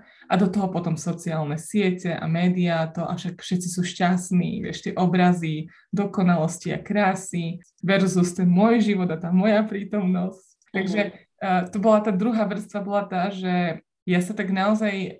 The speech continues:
Speaker 1: učím v zmysle takom dobrom, že to tak pociťujem, že keď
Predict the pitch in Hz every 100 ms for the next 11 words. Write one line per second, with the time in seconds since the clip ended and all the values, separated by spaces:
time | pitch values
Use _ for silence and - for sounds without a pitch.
0 | - 190 185 - 202 214 302 240 180 175
1 | 185 185 196 185 180 190 185 180 - 175
2 | 202 202 180 170 202 214 190 180 185 180
3 | - 202 208 - 214 185 170 180 214 -
4 | 175 185 190